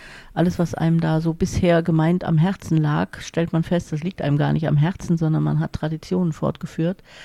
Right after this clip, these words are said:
Und, ähm, so ist das jetzt mit dieser Kraft und das geht jetzt ja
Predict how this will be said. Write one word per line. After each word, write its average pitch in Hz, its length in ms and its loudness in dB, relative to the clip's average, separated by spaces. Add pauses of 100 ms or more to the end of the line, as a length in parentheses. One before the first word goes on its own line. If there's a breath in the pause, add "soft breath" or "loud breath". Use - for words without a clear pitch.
(360 loud breath)
Und, 175 440 4
ähm, 165 540 4
so 165 160 2
ist - 140 -2
das 170 120 -4
jetzt 185 220 0
mit 175 160 -2
dieser 180 240 2
Kraft - 520 -2
und 170 200 -2
das 160 180 -4
geht 170 180 -4
jetzt - 220 -4
ja 143 380 0